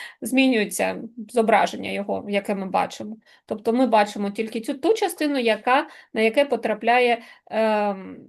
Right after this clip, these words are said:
промені від сонця доходять. Все, що не потрапляє, ми не бачимо. Як ми дізналися з тобою? То тільки там, де є промені, те ми і бачимо.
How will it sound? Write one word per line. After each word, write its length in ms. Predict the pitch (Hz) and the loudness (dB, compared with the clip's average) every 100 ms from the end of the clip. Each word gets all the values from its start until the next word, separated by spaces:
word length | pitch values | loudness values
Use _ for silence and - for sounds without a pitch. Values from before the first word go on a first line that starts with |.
| _ _ _ _ _ | _ _ _ _ _
промені 500 | 226 254 294 262 220 | 2 4 6 4 0
від 200 | 208 220 | -2 -4
сонця 380 | - 214 190 - | -2 -4 -4 -10
доходять. 600 | - 202 - - - _ _ _ _ _ _ _ _ _ - | -12 -12 -14 -16 -20 _ _ _ _ _ _ _ _ _ -4
Все, 200 | - 247 | 0 0
що 180 | 240 | 0
не 200 | 226 247 | 2 2
потрапляє, 720 | 233 214 208 202 233 262 403 | 2 -2 -4 -4 0 2 2
ми 180 | 330 233 | 0 -2
не 120 | 233 | -2
бачимо. 640 | 214 190 185 - - 240 - _ _ _ | -2 -2 -4 -8 -16 -16 -20 _ _ _
Як 240 | 247 233 - | 0 0 2
ми 160 | 240 | -2
дізналися 680 | 220 240 233 - - - - | -2 -4 -8 -10 -10 -14 -20
з 100 | - - | -20 -20
тобою? 280 | 233 226 226 | -14 -12 -12
То 200 | - - | -14 -12
тільки 380 | - 226 226 | -6 -6 -6
там, 300 | 208 240 381 | -2 0 0
де 140 | 285 214 | 0 -2
є 180 | 220 226 | -2 -4
промені, 540 | 226 240 294 339 277 | -2 0 0 0 -4
те 180 | 208 226 | -4 -6
ми 180 | 233 220 | -4 -4
і 60 | 202 | -6
бачимо. 560 | 214 - - - - | -8 -12 -14 -20 -20